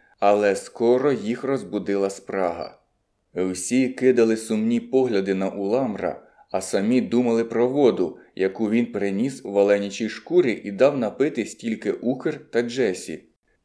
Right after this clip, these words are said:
Довір'я слабосилих до дужого тепер поступалося місцем перед страхом. Ухер запитала: «Де Зур?»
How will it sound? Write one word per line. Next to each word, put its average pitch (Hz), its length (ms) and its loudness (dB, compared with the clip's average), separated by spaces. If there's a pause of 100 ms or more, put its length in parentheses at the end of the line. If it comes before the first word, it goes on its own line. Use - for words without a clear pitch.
Довір'я 135 680 2
слабосилих 107 880 0
до 95 160 2
дужого 101 680 -4 (160)
тепер 143 480 -2
поступалося 117 800 -2
місцем 117 520 -4
перед 92 400 -2
страхом. 92 760 -6 (560)
Ухер 98 600 -4
запитала: 107 840 -4 (560)
«Де 120 300 2
Зур?» 127 400 -4